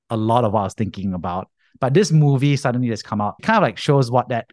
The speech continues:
consumerist application, careerist perspective,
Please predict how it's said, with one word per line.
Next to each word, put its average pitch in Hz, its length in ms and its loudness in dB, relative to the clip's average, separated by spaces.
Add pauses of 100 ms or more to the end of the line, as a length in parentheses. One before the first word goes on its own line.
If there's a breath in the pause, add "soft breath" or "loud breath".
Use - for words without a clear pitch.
consumerist 127 1080 2
application, 117 800 -2 (180)
careerist 147 840 2 (120)
perspective, 107 720 -10